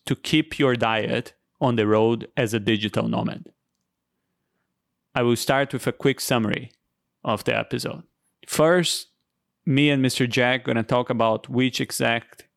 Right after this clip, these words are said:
problem we are trying to tackle with this episode. After that, we're gonna contextualize this problem within our broader digital nomad life system.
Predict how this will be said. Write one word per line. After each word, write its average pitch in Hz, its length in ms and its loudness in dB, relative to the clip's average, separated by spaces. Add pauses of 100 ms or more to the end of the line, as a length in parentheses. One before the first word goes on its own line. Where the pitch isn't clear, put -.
(160)
problem 131 480 0
we 113 140 0
are 110 80 0
trying 117 300 -4
to 117 120 -4
tackle 117 420 -6
with 113 220 -6
this 113 180 -4
episode. 113 520 -4 (1000)
After 135 300 0
that, 120 400 0 (200)
we're 123 220 2
gonna 117 640 0 (120)
contextualize 113 840 -2
this 113 200 -2
problem 127 500 0 (340)
within 120 520 0
our 113 400 4
broader 110 520 2
digital 110 480 0
nomad 107 240 0
life 104 260 2
system. - 460 -8